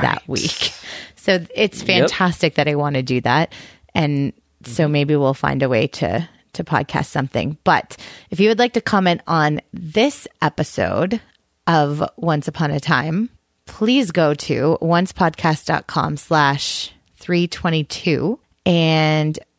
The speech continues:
Speaker 1: you can comment below our show notes. And you can also go to our forums, which there's always lots of discussion happening there,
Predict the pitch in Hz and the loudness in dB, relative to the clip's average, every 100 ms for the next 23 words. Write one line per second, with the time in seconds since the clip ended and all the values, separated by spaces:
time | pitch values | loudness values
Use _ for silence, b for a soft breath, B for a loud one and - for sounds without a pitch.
0 | _ 196 170 170 175 156 165 160 156 151 | _ -4 -2 0 -2 0 0 0 -2 -2
1 | 151 143 147 139 143 - 156 156 254 - | 2 4 2 2 -2 0 0 2 0 -2
2 | - - _ - 190 180 175 160 165 180 | -10 -12 _ -2 2 2 2 0 0 0
3 | - - - 170 175 240 B B B B | 0 0 2 2 4 2 B B B B
4 | - 170 160 - 202 214 - 180 170 151 | -4 -2 0 2 2 2 0 2 4 4
5 | 151 165 - 160 165 156 - - - - | 2 -2 -4 -2 0 0 -2 -6 -6 -2
6 | 160 156 147 151 147 147 143 - 147 147 | 0 2 2 2 2 2 2 -2 -4 -4
7 | - 143 151 139 - 156 - - 147 180 | -4 -4 -2 -2 -4 -4 -6 -2 0 0